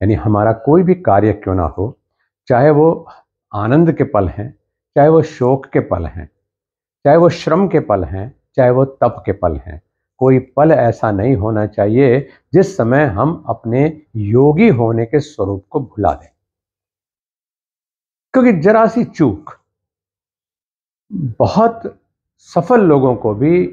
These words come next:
फेल कर देती है, असफल कर देती है। आघात ऐसे अवसर होते हैं,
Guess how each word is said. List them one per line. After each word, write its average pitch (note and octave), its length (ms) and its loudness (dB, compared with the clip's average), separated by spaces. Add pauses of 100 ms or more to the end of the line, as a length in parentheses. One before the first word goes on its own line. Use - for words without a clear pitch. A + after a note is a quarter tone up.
(1120)
फेल F#3+ 200 4
कर F2+ 160 -2
देती E2 320 -6
है, - 200 -4
असफल B2 340 -2
कर - 140 -8
देती - 400 -20
है। - 160 -20 (1500)
आघात G3+ 840 -2 (920)
ऐसे E3 280 2
अवसर D3+ 320 2
होते A2 320 0
हैं, F2 300 -8